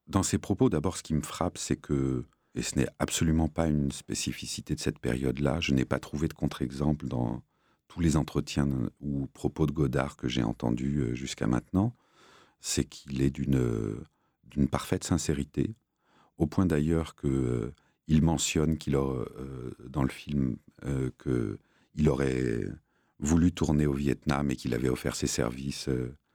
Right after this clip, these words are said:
aux combattants Viet Cong, mais que, euh, ils avaient pas assez confiance politiquement en lui, et donc, euh, il s'est posé la question, bah, pourquoi ils ont pas voulu de moi, j'étais peut-être trop confus. Euh, ça l'a interrogé, ça l'a remis en question, finalement. Et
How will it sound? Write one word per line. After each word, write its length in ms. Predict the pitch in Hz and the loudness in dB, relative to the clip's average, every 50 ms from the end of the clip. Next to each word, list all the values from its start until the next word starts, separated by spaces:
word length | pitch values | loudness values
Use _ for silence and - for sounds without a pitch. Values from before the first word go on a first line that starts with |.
| _ _ | _ _
aux 580 | - 69 69 67 65 64 64 64 62 64 65 67 - | -4 -2 -2 0 -2 -2 -4 -6 -6 -8 -10 -12 -4
combattants 360 | - 64 64 60 - - 60 | -2 0 2 2 0 0 0
Viet 160 | 64 65 62 - | 0 0 0 -2
Cong, 180 | - - 67 78 | -2 -2 0 2
mais 200 | 82 76 64 62 | 4 4 2 2
que, 160 | - - 64 65 | 0 -4 -4 -4
euh, 380 | 64 62 62 58 60 57 - - _ _ _ | -4 -4 -6 -6 -10 -12 -14 -18 _ _ _
ils 140 | - 65 69 | -4 -2 0
avaient 120 | 62 62 | 2 0
pas 160 | 60 - 60 64 | 0 0 -2 -2
assez 200 | 64 - - - | -2 -4 -6 -4
confiance 420 | - 64 - - - 69 67 - | -4 -4 -6 -4 -4 -6 -6 -4
politiquement 600 | - 65 65 64 - - - - 76 71 69 67 | -6 -8 -8 -8 -10 -12 -10 -4 -4 -2 -2 -2
en 40 | 62 | -2
lui, 320 | 60 62 62 71 85 85 | -4 -4 0 2 4 4
et 80 | 80 71 | 4 4
donc, 300 | 65 69 65 - - - | 2 -2 -6 -8 -8 -8
euh, 120 | 60 60 | -8 -8
il 120 | 57 62 - | -8 -10 -8
s'est 160 | - - - | -8 -8 -6
posé 240 | - 80 71 78 67 | -4 0 0 2 2
la 100 | 60 - | 2 0
question, 460 | - 53 50 - - - 87 110 104 | -4 -8 -10 -10 -4 0 0 2 2
bah, 140 | 78 57 57 - | 0 -2 -4 -8
pourquoi 280 | - - - - 76 | -12 -12 -2 0 0
ils 100 | 82 73 | 2 2
ont 60 | 65 - | 0 0
pas 140 | - 60 | 0 -2
voulu 240 | 62 62 57 57 60 - | -2 -2 -4 -6 -8 -10
de 80 | - | -6
moi, 400 | 67 69 78 82 92 95 95 92 | -2 0 2 2 2 2 2 0
j'étais 300 | 95 87 76 - - 60 | 0 0 -2 -4 -4 -6
peut-être 220 | - - - - - | -6 -6 -8 -10 -10
trop 180 | - - - | -10 -10 -10
confus. 600 | - - - - - - - - - 92 92 92 - - - _ - - _ _ _ _ _ - - | -10 -8 -10 -10 -10 -12 -8 -2 0 0 0 0 -2 -8 -20 _ -20 -20 _ _ _ _ _ -8 -8
Euh, 120 | 55 55 - | -8 -6 -6
ça 180 | - - 64 | -2 -2 0
l'a 140 | 60 65 67 | 0 0 -2
interrogé, 640 | 65 65 - - - 64 64 67 69 73 98 113 - | -4 -4 -4 -4 -2 -2 0 0 0 2 2 2 2
ça 180 | 131 - - 67 | 0 0 -2 -2
l'a 220 | 62 60 57 53 | -2 -2 -4 -4
remis 260 | 57 - 64 69 73 73 | -4 -2 2 2 2 2
en 80 | 64 | 2
question, 420 | - - - - - - - - - - _ | 0 -2 -4 -4 -4 -4 -6 -8 -8 -10 _
finalement. 380 | - - - 58 58 58 - - _ _ _ _ _ _ _ _ _ _ _ - - - _ _ | -12 -4 -2 0 0 0 -2 -6 _ _ _ _ _ _ _ _ _ _ _ -20 -20 -20 _ _
Et 520 | - 80 80 78 76 73 71 71 69 69 | 2 4 4 4 4 4 4 2 2 0